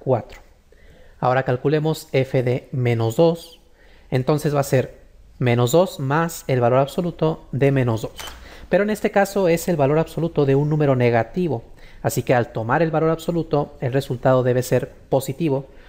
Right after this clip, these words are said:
por lo que nos queda aquí más dos positivo. El menos dos que teníamos aquí afuera se queda así exactamente porque de este no estamos tomando valor absoluto. Y aquí ahora hacemos esta resta,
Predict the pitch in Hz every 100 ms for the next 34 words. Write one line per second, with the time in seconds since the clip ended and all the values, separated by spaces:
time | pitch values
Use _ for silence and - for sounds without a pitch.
0 | - - - 127 123 - 143 151 - -
1 | 120 - - 131 127 123 - 170 165 -
2 | - - - 120 120 120 139 - - -
3 | 127 147 143 - - - - 127 123 151
4 | 113 - - - - - - - 117 123
5 | - 131 117 117 143 156 135 120 127 139
6 | 147 175 175 208 202 233 - - - -
7 | 123 127 127 - 123 - 151 120 131 -
8 | 131 151 170 165 151 160 - - 139 127
9 | 127 135 143 127 131 127 - 120 127 135
10 | 120 117 - 131 160 - - - - -
11 | - - - - - - 214 220 220 214
12 | - 156 175 165 165 156 151 - 139 180
13 | - 151 175